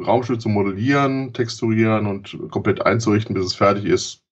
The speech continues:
kann man so drei bis vier Wochen schätzen. Eine Woche lang fürs Modellieren, eine Woche lang für, äh,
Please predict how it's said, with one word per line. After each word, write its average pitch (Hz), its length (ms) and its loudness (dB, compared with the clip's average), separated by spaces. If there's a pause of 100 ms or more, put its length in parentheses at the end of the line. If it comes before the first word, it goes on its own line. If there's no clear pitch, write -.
kann - 200 -4
man 95 100 2
so 90 320 0
drei 87 180 4
bis - 140 -6
vier 82 180 0
Wochen 80 400 -4
schätzen. - 500 -8 (640)
Eine 98 260 4
Woche 101 160 4
lang 90 220 4
fürs 87 380 -4
Modellieren, 120 680 4
eine 101 240 0
Woche 98 200 -2
lang 92 340 -2
für, 90 880 0
äh, - 80 -20